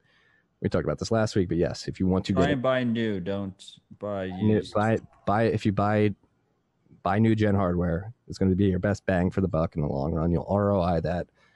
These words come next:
Speaker 1: much quicker and it will run much longer. That's Uncle Marty's advice.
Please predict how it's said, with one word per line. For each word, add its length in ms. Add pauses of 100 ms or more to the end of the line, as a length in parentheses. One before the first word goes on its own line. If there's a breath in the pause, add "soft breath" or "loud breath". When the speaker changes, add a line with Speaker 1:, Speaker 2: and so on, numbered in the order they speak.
(180 soft breath)
Speaker 1:
much 240
quicker 420
and 140
it 40
will 180
run 320
much 260
longer. 440 (240)
That's 420 (500)
Uncle 180
Marty's 320
advice. 480